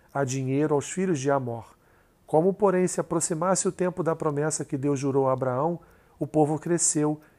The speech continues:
e se multiplicou no Egito, até que se levantou ali outro rei que não conhecia a José. Este outro rei tratou com astúcia a nossa raça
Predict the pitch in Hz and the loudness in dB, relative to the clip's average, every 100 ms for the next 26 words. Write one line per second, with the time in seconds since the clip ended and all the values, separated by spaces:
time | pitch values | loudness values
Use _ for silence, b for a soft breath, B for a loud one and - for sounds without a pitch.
0 | b 160 - 202 190 - 165 165 - 165 | b -6 -2 -2 -2 -2 -4 -4 0 0
1 | 160 156 139 120 120 - - b b b | 2 0 0 -2 -8 -10 -20 b b b
2 | 135 127 143 - - 147 135 143 143 143 | -10 -2 -2 -2 0 2 2 0 2 2
3 | 139 139 147 180 226 175 147 143 147 b | 2 2 2 2 0 0 2 0 -2 b
4 | b - 143 135 165 165 156 147 - 147 | b -6 -2 0 -2 -2 -2 -2 -2 0
5 | 143 139 135 120 113 110 _ _ _ _ | 0 0 -2 -6 -10 -12 _ _ _ _
6 | B B B 175 196 208 190 175 165 151 | B B B 2 4 2 0 2 0 4
7 | 170 160 151 139 165 165 165 165 - 160 | 4 4 2 2 0 0 0 -2 -4 -2
8 | 175 - 143 - B B 151 143 147 - | -2 -2 -8 -14 B B -4 0 -2 0
9 | 147 127 160 156 - | 0 2 0 0 -6